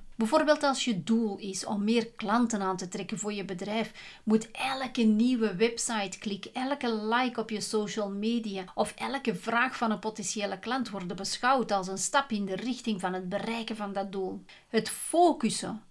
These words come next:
op deze kleine successen helpt om je onderbewustzijn te conditioneren voor groei en overvloed,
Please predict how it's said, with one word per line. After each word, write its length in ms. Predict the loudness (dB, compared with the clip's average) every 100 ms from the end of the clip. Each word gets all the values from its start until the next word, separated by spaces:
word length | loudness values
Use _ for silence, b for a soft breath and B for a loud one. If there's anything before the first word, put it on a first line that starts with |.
| -8
op 240 | -6 -2
deze 280 | -2 -2 -4
kleine 480 | -4 0 2 2 0
successen 760 | -2 -6 -6 -6 -6 -6 -6
helpt 600 | -6 4 6 6 0 -12 -20 B B
om 220 | 4 6
je 180 | 4 2
onderbewustzijn 1120 | 2 4 4 2 0 -2 -2 -2 -2 -2 -4
te 140 | -4 -6 -8 -4
conditioneren 960 | -2 0 -2 -4 -4 -4 -4 -6 -6
voor 240 | -6 -6 -6
groei 640 | -10 -6 2 4 4 0 b b b
en 300 | -2 -2 -2
overvloed, 920 | 4 4 4 0 -8 -6 -4 -4 -6